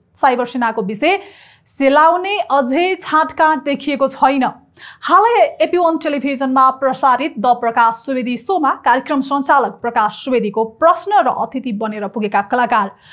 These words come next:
दीपक राजगिरीको अभिव्यक्तिले यो प्रकरणमा थप घिउ थप्ने काम गरिदिएको छ। त्यहाँ कुन रूपमा चिन्नुहुन्छ भन्ने सेक्सनमा निर्माता सन्तोष सेनको तस्बिर देखाएको थियो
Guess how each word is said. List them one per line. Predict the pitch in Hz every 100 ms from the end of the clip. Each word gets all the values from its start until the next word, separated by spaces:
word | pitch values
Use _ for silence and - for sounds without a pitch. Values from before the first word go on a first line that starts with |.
| - -
दीपक | 240 269 269 285 285
राजगिरीको | 262 240 - _ _ - 262 302 - 320
अभिव्यक्तिले | - 240 262 320 320 311 262
यो | 226
प्रकरणमा | 233 269 269 247 240 254
थप | 262 - - - 320 277 - _ -
घिउ | 247
थप्ने | 269 254 240 247
काम | 240 226 214
गरिदिएको | 208 202 196 202
छ। | 247 - - _ - - -
त्यहाँ | 415 403 403 381 - - _
कुन | 403 403
रूपमा | 392 370 302
चिन्नुहुन्छ | - 339 381 403 381
भन्ने | 359 302 240 240 247
सेक्सनमा | - 320 - 247 196 233
निर्माता | 254 269 294 294 302
सन्तोष | - 330 330 330
सेनको | - 277 294
तस्बिर | - 269 269 349 349
देखाएको | 269 294 302 269 262
थियो | - 330 -